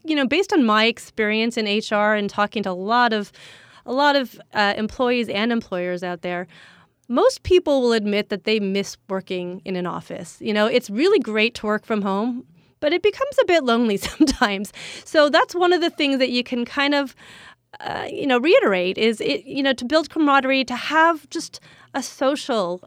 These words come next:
uh, opportunity to meet with people and talk with people outside of your home, outside of your four walls.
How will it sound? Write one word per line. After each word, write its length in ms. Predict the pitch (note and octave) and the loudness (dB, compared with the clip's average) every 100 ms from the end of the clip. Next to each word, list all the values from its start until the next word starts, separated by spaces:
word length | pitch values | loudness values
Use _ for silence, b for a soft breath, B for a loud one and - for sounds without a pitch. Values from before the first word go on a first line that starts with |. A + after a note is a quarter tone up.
| - | -8
uh, 320 | - G#3 G3+ - _ | -2 0 0 -4 _
opportunity 760 | - A#3+ C4+ B3+ - A#3+ A3+ G3+ | -2 -2 0 -4 -2 0 0 -2
to 80 | F#3 | -2
meet 260 | G3 G#3+ | -2 -2
with 160 | G#3+ G#3+ | -4 -6
people 420 | - G3 F#3+ F#3 | -10 -10 -6 -6
and 100 | F#3 | -6
talk 280 | F#3 G3 G3 | -4 -4 -4
with 140 | G3+ - | -6 -10
people 440 | F#3+ F3+ F3 F3 B B B | -10 -6 -6 -8 B B B
outside 420 | G#3+ A#3 A#3+ A3+ | -2 0 0 0
of 120 | A3 | 0
your 180 | G3 G#3 | -2 -4
home, 300 | F#3 F3 F3 | -4 -4 -4
outside 300 | F#3 G3 A3 | -4 -2 0
of 120 | G#3+ | 0
your 100 | G3 | -4
four 240 | G3+ G3 F#3+ | -8 -6 -6
walls. 400 | E3+ E3 E3+ | -4 -4 -6